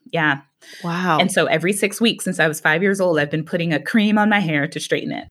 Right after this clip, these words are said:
Speaker 1: So we filmed it because before I did it, of course, I Googled it. Like, how do you go natural? How do you care for natural hair? 'Cause I had no idea.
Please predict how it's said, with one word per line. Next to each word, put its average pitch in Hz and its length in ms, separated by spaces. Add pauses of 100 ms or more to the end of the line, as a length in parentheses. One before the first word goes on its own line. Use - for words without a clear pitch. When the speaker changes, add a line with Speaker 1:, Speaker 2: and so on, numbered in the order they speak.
Speaker 1:
So 180 360
we 175 240
filmed 285 420
it - 220
because 180 280
before 269 320
I 294 100
did 294 200
it, 262 100
of 170 140
course, 170 380
I 165 80
Googled 156 380
it. 143 380
Like, 156 140
how 180 320
do 214 100
you 214 220
go 190 320
natural? 160 460
How 156 120
do 170 80
you 208 140
care 180 340
for 196 160
natural 170 380
hair? 147 280
'Cause 160 120
I 151 60
had 151 120
no 165 220
idea. 147 480